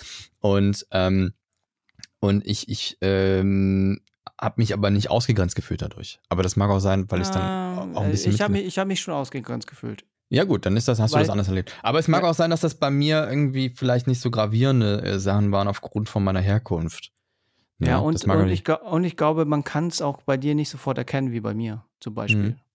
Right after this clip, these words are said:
Speaker 2: Und das ist halt so der Punkt, äh, wenn du halt,
Speaker 1: Das
Speaker 2: ich
Speaker 1: stimmt,
Speaker 2: sag
Speaker 1: ja,
Speaker 2: mal
Speaker 1: ja.
Speaker 2: so, ich sag mal so,
Speaker 1: Mhm.
Speaker 2: spätestens, wenn's bei einem Asi-, halt einem Deutschen mit asiatischer Herkunft oder egal welcher Herkunft,
Speaker 1: Mhm.
Speaker 2: äh, der Punkt kommt, im Kindesalter zu sagen, "Äh, Mama, warum bin ich jetzt Asiate geboren?"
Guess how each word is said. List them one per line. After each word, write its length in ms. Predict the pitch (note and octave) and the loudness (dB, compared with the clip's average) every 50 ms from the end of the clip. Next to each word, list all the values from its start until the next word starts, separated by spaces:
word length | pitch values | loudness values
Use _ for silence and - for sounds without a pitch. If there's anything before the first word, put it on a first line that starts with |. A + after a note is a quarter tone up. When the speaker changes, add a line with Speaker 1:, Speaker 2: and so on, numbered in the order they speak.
| _ _ _ - - - - - _ | _ _ _ -20 -20 -20 -20 -14 _
Speaker 2:
Und 180 | - C3 B2 C3+ | -4 -2 0 0
das 80 | D#3 | 0
ist 80 | D#3 - | 2 2
halt 280 | D#3+ D3 - D3 C#3+ C3+ | 0 0 0 -2 -2 0
so 100 | D3 C#3+ | 0 -2
der 80 | C#3+ C3+ | -2 -2
Punkt, 420 | - - D3+ D#3 D#3+ D3+ - - | -2 -2 -2 0 0 -2 -4 -6
äh, 380 | - B2+ B2 B2 A#2+ B2 A#2+ A#2+ | -8 -6 -4 -4 -4 -4 -4 -2
wenn 140 | B2 C3 C#3 | -2 -2 -2
du 180 | C#3+ D3+ - C#3 | -2 -4 -4 -2
halt, 180 | C3+ C#3 D#3 A#2+ | -2 -2 0 0
Speaker 1:
Das 60 | A2+ | 0
Speaker 2:
ich 20 | - | 0
Speaker 1:
stimmt, 160 | - A2+ F#2 | 2 2 2
Speaker 2:
sag 100 | G3+ G3+ | 2 2
Speaker 1:
ja, 60 | F#3+ | 2
Speaker 2:
mal 100 | F3 E3 | 2 2
Speaker 1:
ja. 40 | D3+ | 2
Speaker 2:
so, 140 | F3 E3 - - - - - _ - _ | 0 -2 -4 -6 -14 -20 -20 _ -16 _
ich 140 | - D3 C#3+ | -4 0 0
sag 100 | F#3+ F#3+ | 2 2
mal 140 | F#3 F3+ E3+ | 2 2 4
so, 100 | E3 E3 | 2 2
Speaker 1:
Mhm. 40 | D3+ | 0
Speaker 2:
spätestens, 680 | - - E3+ F3 F3+ F#3+ F3+ - - E3+ D#3+ - - | 0 0 0 2 2 0 -2 -2 -2 -4 -4 -2 -2
wenn's 200 | D#3+ D#3 D3 - | -2 -2 -2 0
bei 180 | - C#3+ C#3 | 0 0 2
einem 160 | C#3 C3+ C3+ - | 2 0 0 0
Asi-, 360 | - C#3+ D3 C#3 C#3 C#3 - - | -2 -2 -2 -2 -4 -6 -6 -4
halt 260 | C3 B2+ B2 B2+ - | -4 -4 -4 -4 -4
einem 180 | B2+ B2+ A#2 | -2 -2 -2
Deutschen 600 | - C#3+ C#3+ D#3+ F3+ - - - E3+ D#3+ D#3+ D3 | 0 0 0 0 2 0 0 0 0 0 -2 -2
mit 180 | C#3 C3 B2 - | -2 -4 -4 -2
asiatischer 520 | C3 B2+ B2+ B2 B2 B2+ D3 D#3+ E3 D3 C#3 | -2 -2 0 0 -2 -2 -2 -2 -2 0 0
Herkunft 420 | C3+ C#3+ C#3+ - - C#3 B2 - | 0 0 0 -2 -4 -4 -4 -4
oder 120 | B2 A#2 A#2+ | -4 -4 -2
egal 360 | B2 A#2 - B2 A#2+ C#3 D#3 D#3+ | -4 -4 -2 0 0 2 2 0
welcher 200 | D#3+ C#3+ D3 C3+ | 0 0 2 2
Herkunft, 500 | C3 C3+ C#3 C#3 - - C#3 C3+ - - - - - - - - - | 2 2 0 0 -2 -2 -4 -4 -4 -8 -16 -20 -20 -20 -20 -8 -2
Speaker 1:
Mhm. 100 | G#2 G2+ G2+ | 0 2 2
Speaker 2:
äh, 40 | A#2+ | 2
der 140 | B2 B2+ B2 | 2 0 -2
Punkt 380 | A#2+ - - F3 A3 A#3+ A3+ - | -2 0 0 2 2 2 0 0
kommt, 320 | - D#3 C#3+ C3+ B2+ B2+ | 0 0 2 2 0 -2
im 140 | - C3 B2 | -4 -6 -4
Kindesalter 680 | - - F3+ G#3+ G#3+ F#3 - - D#4+ D3+ E3+ D#3+ D#3 C#3+ | -2 0 2 2 2 0 0 -2 -4 -4 -2 -2 -4 -4
zu 80 | - | -4
sagen, 480 | C3 A#2+ B2+ C3+ C#3+ D3+ C#3+ C3+ C#3+ - - _ _ _ _ _ _ _ _ _ | -4 -2 -2 0 0 0 -2 -4 -6 -8 -12 _ _ _ _ _ _ _ _ _
"Äh, 240 | - C3 C3+ C#3 C3+ | -2 -2 0 0 0
Mama, 340 | C3 C#3 D3 D#3+ D#3+ D3 C3 | 2 2 2 2 2 2 2
warum 260 | C3 C3 C#3 D3 C#3+ | 4 2 2 2 2
bin 120 | D3 D3 D3+ | 2 2 0
ich 120 | D3+ - | 0 -2
jetzt 240 | D#3 C#3 B2 - - | -4 -4 -4 -2 -4
Asiate 500 | B2+ A#2+ A#2 A#2+ B2+ D3+ F#3 F3+ D3+ B2 | -4 -2 -2 -2 -2 -2 -2 -4 -4 -6
geboren?" 540 | A#2+ A2 G#2 A2+ A2 A#2 A#2 C3 D3+ D#3+ | -6 -8 -8 -6 -6 -4 -4 -4 -6 -8